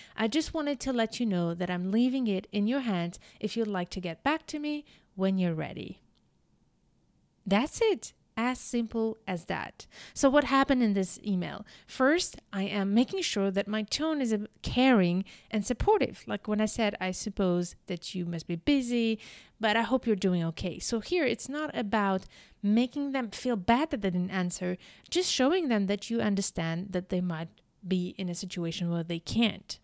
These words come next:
So that's the general atmosphere you wanna give it. But as well, in your first sentence, first of all, you are summarizing what was your offer. You're summarizing, sorry, what was your offer.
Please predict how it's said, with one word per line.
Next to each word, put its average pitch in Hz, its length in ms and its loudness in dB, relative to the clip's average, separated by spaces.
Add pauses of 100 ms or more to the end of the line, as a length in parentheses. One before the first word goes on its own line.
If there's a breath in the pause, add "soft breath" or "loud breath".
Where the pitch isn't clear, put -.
(600 loud breath)
So 247 140 2
that's 277 240 4
the 240 120 -4
general 196 640 0
atmosphere 196 520 0
you 170 40 0
wanna 165 180 -4
give 302 220 2
it. - 240 -2 (340 loud breath)
But 240 120 0
as 247 240 0
well, 277 480 2
in 285 240 2
your 247 240 0
first - 680 -4
sentence, 208 800 -4 (320 loud breath)
first - 400 2
of 190 120 2
all, 156 260 0
you 214 180 4
are 220 120 2
summarizing 285 720 0
what 196 220 -2
was 240 220 -2
your 240 160 0 (100)
offer. 240 540 0
You're 202 140 0
summarizing, 190 720 0
sorry, 165 440 -2
what 185 180 -2
was 185 180 -2
your 170 160 -4
offer. 247 560 0